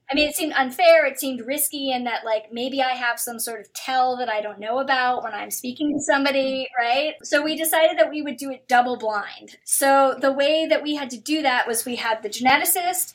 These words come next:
then we have Richard McElreath at M P I, who's, like, our statistician, and then me and Sean Prahl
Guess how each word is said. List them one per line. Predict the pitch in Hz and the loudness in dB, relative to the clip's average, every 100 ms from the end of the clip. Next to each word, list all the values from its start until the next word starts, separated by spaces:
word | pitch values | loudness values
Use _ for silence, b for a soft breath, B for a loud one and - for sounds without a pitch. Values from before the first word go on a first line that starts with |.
| - | 0
then | 254 | 2
we | 254 254 | 2 0
have | 262 240 - | 2 2 -2
Richard | 247 262 262 | -4 -2 0
McElreath | 254 262 294 302 285 285 | 2 2 0 0 -2 -2
at | - | -2
M | - | -2
P | 233 247 | -4 0
I, | 233 240 294 | 4 6 4
who's, | 294 247 | 2 -2
like, | 220 - | -2 0
our | 214 | 0
statistician, | - 240 214 208 - 277 285 392 415 453 | 0 -2 -2 -4 -4 -4 -2 -2 -2 -6
and | 269 254 | -2 0
then | 254 247 240 226 | 2 0 -4 -6
me | 254 285 277 277 262 | -4 -2 -2 -4 -4
and | 220 220 220 | -2 -4 -4
Sean | - 233 - | -8 -8 -4
Prahl | 311 294 269 262 247 | 2 4 6 6 4